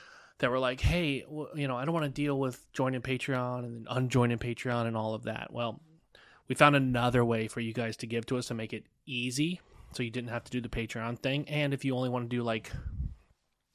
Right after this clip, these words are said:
a couple bucks or ten bucks or anything like that and still help out, um, if you go onto our Instagram,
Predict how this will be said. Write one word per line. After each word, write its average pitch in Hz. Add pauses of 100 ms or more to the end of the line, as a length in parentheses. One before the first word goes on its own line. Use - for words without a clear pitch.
a -
couple 127
bucks 113
or 107
ten 117
bucks 107
or 95
anything 110
like 110
that 107
and 107
still -
help 117
out, 135 (800)
um, 123 (400)
if 127
you 131
go 143
onto 123
our 110
Instagram, 151